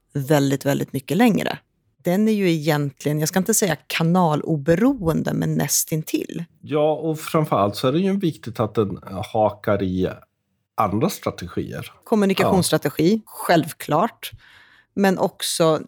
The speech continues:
Speaker 1: ner på, liksom, affärsstrategi, att titta på affärsmål och allt sånt här också.
Speaker 2: Ja, de måste ju hänga ihop. Det, för jag
Speaker 1: Mm.
Speaker 2: menar,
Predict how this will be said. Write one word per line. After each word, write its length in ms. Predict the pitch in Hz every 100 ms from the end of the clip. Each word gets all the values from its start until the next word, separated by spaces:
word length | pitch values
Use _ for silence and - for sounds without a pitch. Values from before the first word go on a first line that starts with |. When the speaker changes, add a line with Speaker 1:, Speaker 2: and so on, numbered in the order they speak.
| -
Speaker 1:
ner 300 | 170 151 147
på, 320 | - 147 147
liksom, 440 | 143 - 143 139 - -
affärsstrategi, 1160 | 156 156 147 - - 147 - - - 147 143
att 120 | 139
titta 220 | - - 139
på 140 | 143
affärsmål 1000 | 139 - 147 143 - 151 147 143 143 143
och 200 | 143 -
allt 240 | 156 143
sånt 260 | - 143 139
här 260 | 185 170 226
också. 420 | - - - 156 _ -
Speaker 2:
Ja, 60 | 127
de 180 | 127
måste 300 | 131 156 -
ju 60 | 151
hänga 280 | 151 147 151
ihop. 400 | 156 170 120 -
Det, 100 | -
för 140 | - 226
jag 80 | 175
Speaker 1:
Mm. 120 | 139
Speaker 2:
menar, 260 | 131 131